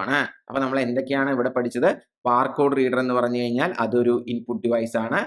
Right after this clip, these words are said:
അതിന്റെ സ്-, ആ സിസ്റ്റം കണ്ടുപിടിച്ച വ്യക്തി നോർമൻ ജോസഫ് വുഡ്ലാൻഡ് ആണ്. ഒ എം ആർ means ഒപ്റ്റിക്കൽ മാർക്ക് റീഡർ, ഒബ്ജക്റ്റീവ് ടൈപ്പ് ടെസ്റ്റ് ഇവാലുവേറ്റ് ചെയ്യാൻ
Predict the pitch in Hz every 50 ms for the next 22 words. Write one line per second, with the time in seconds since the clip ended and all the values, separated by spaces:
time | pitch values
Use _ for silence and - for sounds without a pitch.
0 | - - _ _ _ 113 117 123 123 135 123 - 127 123 - 120 131 131 - -
1 | - 156 135 120 123 117 120 131 135 127 117 127 123 120 127 180 226 220 - 120
2 | 120 117 117 113 127 131 123 117 123 117 117 120 117 117 110 107 - 113 117 110
3 | 113 113 113 117 147 202 269 - - - _ - 127 139 143 147 147 143 139 139
4 | 139 135 135 131 131 131 117 110 - _ 160 123 160 151 139 123 113 110 110 110
5 | - 117 117 117 113 165 220 - - _ _ _ - 135 135 123 139 131 139 135
6 | 135 139 127 123 127 131 123 135 127 - - - 160 139 131 123 120 120 120 117
7 | 120 120 117 117